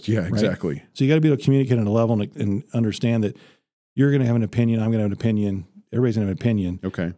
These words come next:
Speaker 2: But when I look at it from the engineering standpoint is you need to be able to take everybody's opinion, all those things aside, and kind of related to you earlier, when you try to optimize any system, you go back to the engineering triangle,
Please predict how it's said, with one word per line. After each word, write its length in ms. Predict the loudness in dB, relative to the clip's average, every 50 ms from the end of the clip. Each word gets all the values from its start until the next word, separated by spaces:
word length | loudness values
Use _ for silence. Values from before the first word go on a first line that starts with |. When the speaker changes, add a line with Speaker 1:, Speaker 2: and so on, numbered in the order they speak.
| _ _ -2
Speaker 2:
But 100 | 0 0
when 120 | 2 0
I 20 | 2
look 240 | 2 2 4 4 2
at 60 | 2
it 80 | 2
from 100 | 0 0
the 80 | 2 2
engineering 380 | 2 2 2 2 4 2 2 2
standpoint 520 | 0 0 0 0 0 0 0 0 2 0
is 140 | 0 0 2
you 60 | 2
need 120 | 2 2
to 60 | 2 2
be 60 | 0
able 100 | 0 2
to 60 | 0
take 160 | 0 0 2 2
everybody's 240 | 2 2 2 2
opinion, 380 | 0 0 0 0 2 2 2 2
all 80 | 0 0
those 100 | 0 0
things 180 | 0 0 0
aside, 520 | -2 0 0 0 0 0 -2 -2 -4 -6 -10 -16 -20 _ _ _ _ _ _ _ _ -2
and 420 | 0 2 2 2 2 0 0 -2 -6 _ -4
kind 120 | -2 -2
of 60 | 0 -2 -2 -2
related 300 | 0 0 2 0 0 0
to 80 | 0
you 60 | 0
earlier, 260 | 2 2 2 2 2 2
when 100 | 2 2
you 80 | 2 2
try 120 | 2 2
to 60 | 2 2
optimize 560 | 0 0 0 2 2 2 4 2 2 2 2
any 140 | 0 0 0
system, 360 | 2 0 0 2 2 0 0
you 80 | 0
go 80 | 0 0
back 200 | 0 0 0 0
to 80 | -4 -4
the 100 | -2 0
engineering 400 | 0 0 0 0 0 0 0 -2
triangle, 480 | -2 -2 -2 -2 -2 -2 -4 -4 -4